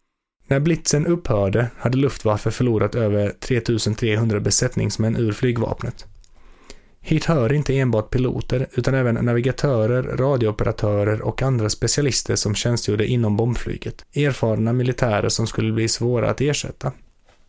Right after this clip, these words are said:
Britterna, å andra sidan, förlorade någonstans mellan femhundra och tusen besättningsmän och lyckades dessutom återuppbygga stora delar av sitt flygvapen,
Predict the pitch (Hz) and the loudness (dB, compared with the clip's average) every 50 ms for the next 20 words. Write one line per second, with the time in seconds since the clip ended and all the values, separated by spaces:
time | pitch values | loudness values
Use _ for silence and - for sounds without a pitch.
0 | _ - _ _ _ _ - - - - 135 175 175 - - - - 139 151 175 | _ -20 _ _ _ _ -20 -8 -6 0 2 2 2 2 0 -2 0 0 2 0
1 | 180 175 - 151 156 151 131 113 107 - - 117 110 104 98 101 101 95 - - | 0 0 0 0 2 2 2 2 2 2 2 2 2 2 0 0 -2 -4 -8 -4
2 | - 117 123 123 117 110 110 107 113 110 117 117 110 110 113 104 - - 110 104 | -2 0 2 2 2 2 0 0 0 0 2 2 0 0 0 -2 0 0 0 0
3 | - 110 110 104 104 101 - - - - - - - - 123 107 107 110 107 104 | 0 0 2 2 2 0 -2 -4 -8 -12 -16 -6 -2 0 0 2 2 2 2 2
4 | 104 101 101 - - - 135 117 110 110 - - 135 135 131 127 - 143 131 - | 2 2 0 -2 -2 -2 0 0 0 0 0 0 2 2 2 2 2 0 0 0
5 | 113 110 110 - - 107 107 110 104 - - - 117 - - 127 120 - 117 117 | 0 -2 0 -2 -2 -2 -4 -4 -6 -6 -4 -4 -2 0 0 0 0 2 0 2
6 | 113 113 113 - - 127 120 - 117 107 - 127 131 135 - - 113 113 98 - | 2 2 0 2 2 0 2 2 0 0 0 2 0 0 0 0 -2 -4 -2 -2
7 | 113 113 120 123 127 - - 139 131 127 117 110 113 120 113 110 107 107 113 107 | -2 0 0 0 0 0 0 0 2 2 2 2 2 2 2 2 2 0 0 0
8 | - - 139 135 - - 143 139 135 120 110 107 107 - 113 110 110 | 0 -2 -2 -2 -2 0 0 0 2 0 0 0 0 0 0 -2 -2